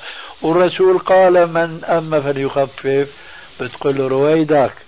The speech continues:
مو على كيفك التخفيف". الرسول قال: "لمن شك التطويل"،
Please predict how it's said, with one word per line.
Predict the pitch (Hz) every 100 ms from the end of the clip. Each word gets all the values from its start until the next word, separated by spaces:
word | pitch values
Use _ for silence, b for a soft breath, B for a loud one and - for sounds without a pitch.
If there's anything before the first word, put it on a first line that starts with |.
| B B B B - 143
مو | 156
على | 190 190
كيفك | 175 185 170 151 139
التخفيف". | 135 - 120 - 127 131 131 131 B B B -
الرسول | 139 147 - 185 175
قال: | - 180 175
"لمن | 156 156 139
شك | - 180 - 151 131 B B B - -
التطويل"، | 156 - 165 156 160 165 190 208 214 214